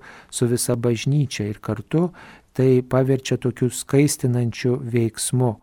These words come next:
tokiu besitęsiančiu veiksmu, kuris ir dabar tęsiasi.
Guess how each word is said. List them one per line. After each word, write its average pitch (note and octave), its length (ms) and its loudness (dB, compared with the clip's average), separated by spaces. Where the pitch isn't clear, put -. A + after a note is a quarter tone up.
tokiu B2+ 520 2
besitęsiančiu A#2 960 0
veiksmu, A2 480 -2
kuris A2+ 340 -2
ir G#2+ 120 -4
dabar A2 440 0
tęsiasi. A2+ 800 -2